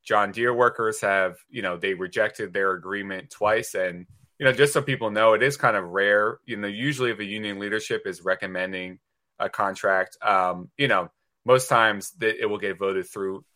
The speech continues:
no problem. But I think the fact that you're seeing in multiple cases workers kind of rejecting the agreement that their own union leadership is bringing back 'cause they want more kind of really gives a sense of the mood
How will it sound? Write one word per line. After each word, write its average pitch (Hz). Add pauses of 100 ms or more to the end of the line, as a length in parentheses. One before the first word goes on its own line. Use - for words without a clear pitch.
no 95
problem. 101
But 101
I 95
think 117
the 104
fact 104
that 101
you're 98
seeing 120
in 101
multiple 120
cases 101 (400)
workers 123
kind 117
of 101
rejecting 107
the 101
agreement 98
that 92
their 98
own 98
union 98
leadership 95
is -
bringing 95
back 92 (360)
'cause 123
they 123
want 113
more 123
kind 117
of 98
really 110
gives 104
a 95
sense 104
of 92
the 92
mood 98